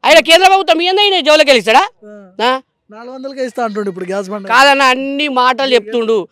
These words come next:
Speaker 2: ఆ.
Speaker 1: అన్ని మాటలే. ఎప్పుడు ఇట్లా పబ్లిక్ ను మభ్య పెడదామని చూస్తురు.
Speaker 2: ఆ.
Speaker 1: పబ్లిక్ already అంతా అర్థమైంది.
Speaker 2: ఆ. మళ్ళీ ఒక్కసారి గెలిపిస్తే ఏం చేస్తాడు స్టేట్ ని?
Speaker 1: అమ్ముతాడన్న,
Speaker 2: ఆ.
Speaker 1: అమ్ముతాడు. మనలో, మనుషులంగా ఇట్లా అమ్ముతాడు.
Speaker 2: ఆ. ఆ.
Speaker 1: అట్లా.
Speaker 2: అమ్మేస్తాడా?
Speaker 1: అమ్మేస్తాడన్న, పక్కా అమ్మేస్తాడు.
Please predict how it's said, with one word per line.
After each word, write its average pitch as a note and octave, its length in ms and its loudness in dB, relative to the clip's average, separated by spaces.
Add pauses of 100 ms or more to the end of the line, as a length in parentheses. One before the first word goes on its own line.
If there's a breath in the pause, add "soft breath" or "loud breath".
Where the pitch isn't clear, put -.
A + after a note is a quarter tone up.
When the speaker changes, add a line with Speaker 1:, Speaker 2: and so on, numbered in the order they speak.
Speaker 2:
ఆ. G3+ 140 -20
Speaker 1:
అన్ని C4+ 340 0
మాటలే. C4 440 4
ఎప్పుడు C#4 380 -4
ఇట్లా C#4 260 -6
పబ్లిక్ A#3+ 440 -6
ను C#4+ 60 -8
మభ్య B3 280 -2
పెడదామని B3 520 -2
చూస్తురు. A#3+ 420 -2
Speaker 2:
ఆ. F#3+ 180 -20
Speaker 1:
పబ్లిక్ A3+ 340 -4
already B3+ 420 2
అంతా A#3+ 260 -2
అర్థమైంది. A#3 540 2 (100)
Speaker 2:
ఆ. F#3+ 200 -20 (240)
మళ్ళీ A#3+ 160 -16
ఒక్కసారి C4+ 340 -6
గెలిపిస్తే A#3+ 360 -6
ఏం A#3 120 -4
చేస్తాడు F#3 320 -6
స్టేట్ F#3 340 -8
ని? A#3+ 100 -14 (300)
Speaker 1:
అమ్ముతాడన్న, D4+ 600 2
Speaker 2:
ఆ. G#3+ 260 -20
Speaker 1:
అమ్ముతాడు. C#4+ 340 2
మనలో, D4 280 0
మనుషులంగా C#4 440 -2
ఇట్లా D4 140 0
అమ్ముతాడు. F#3+ 320 -2
Speaker 2:
ఆ. A#3 80 -20 (420)
ఆ. G#3 240 -20 (180)
Speaker 1:
అట్లా. F#3 180 -4
Speaker 2:
అమ్మేస్తాడా? A#3+ 380 -10
Speaker 1:
అమ్మేస్తాడన్న, C#4 460 0
పక్కా C4 320 -2
అమ్మేస్తాడు. A3+ 420 0